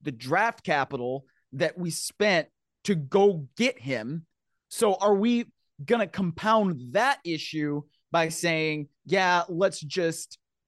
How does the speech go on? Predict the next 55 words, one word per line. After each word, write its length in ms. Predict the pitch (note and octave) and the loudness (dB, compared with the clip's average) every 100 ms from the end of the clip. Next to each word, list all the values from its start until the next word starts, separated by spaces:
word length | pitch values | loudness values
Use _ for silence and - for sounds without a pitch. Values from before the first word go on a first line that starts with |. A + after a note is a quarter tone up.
| C#3 | -12
get 160 | C3+ G#3+ | -2 -2
rid 160 | F#3 F3 | 0 -2
of 120 | F3 | -2
him 140 | E3+ D#3+ | -2 -4
and 100 | D3+ | -2
have 200 | F3 D#3+ | 0 0
all 80 | |
the 100 | D3+ | -2
salary 340 | D3 F3+ D#3 C#3 | -2 0 0 0
cap 200 | D3+ B2+ | -4 -6
implications"? 400 | A#2+ B2+ A#2+ - | -8 -8 -8 -6
I 100 | G3 | -2
mean, 160 | G#3 G3+ F#3+ | -2 -2 -2
I 100 | A3 | 0
don't, 180 | A#3 - - | 0 -2 0
I 100 | C4 | 2
don't 260 | D4 C4+ | 2 2
necessarily 720 | A#3+ A3 A3+ G#3 - G#3+ G3+ F#3+ | 0 0 0 -2 2 2 2 0
think 280 | - G3 - | -2 -6 -6
that 260 | C#3+ E3 D#3 _ _ _ - | -6 -6 -6 _ _ _ -2
he's 260 | G#3 G#3 | 2 4
a 60 | F#3 | 2
solution 600 | - E3+ E3+ G3+ - D#3 | -2 0 2 2 0 -2
anyway 360 | F3+ G3 G#3+ F3 | 0 2 2 2
in 80 | |
Russell 320 | D3+ F3+ E3+ C3+ | 0 -4 -4 -2
Wilson, 560 | F3+ G3+ A#3 A3 G#3 | 0 0 -2 -4 -4
but 280 | - F3+ D3 - _ _ _ _ _ _ _ _ | 2 4 4 0 _ _ _ _ _ _ _ _
at 160 | F#3+ F#3+ | -4 -4
the 60 | |
same 260 | E3 A3+ G3+ | -2 -2 0
time, 320 | E3+ A3 F#3+ | -2 -2 -2
it's 100 | E3 | -2
almost 260 | A#3+ G3+ F#3 | 0 0 -2
like 160 | E3 | -4
you 100 | G3 | -4
gotta 240 | C4+ C4 A#2+ | 0 0 0
try. 640 | - - D3 C#3 E2 - - _ _ D#3 | -8 -12 -6 -6 -6 -12 -20 _ _ 0
This 180 | B3+ E4 | 2 4
is 120 | G#3+ | 4
one 280 | A3 C#4 C4+ | 4 4 2
situation 800 | B3+ A3+ A3+ G3+ F#3 - F3 D3 | -4 -4 0 2 2 -2 -6 -4
where 140 | C#3+ | -2
I 100 | D3 | -2
feel 240 | D#3 F3+ | -2 -2
like 180 | F3 D3+ - | 0 -2 -2
you 120 | F3 | -6
have 280 | C#3 G3+ G#3 | -2 -2 -2
to 120 | - | -8
try 640 | D3 - - E3 C#3+ B2+ - | -14 -12 -2 2 2 2 0
at 160 | E3 F3 | -4 -2
least 300 | F#3+ G3 - | -4 -4 -4
for 120 | F3 | -2
next 360 | E3 D#3+ - | 0 -2 -6
year. 340 | E3 D#3 F#3 | -4 -2 -2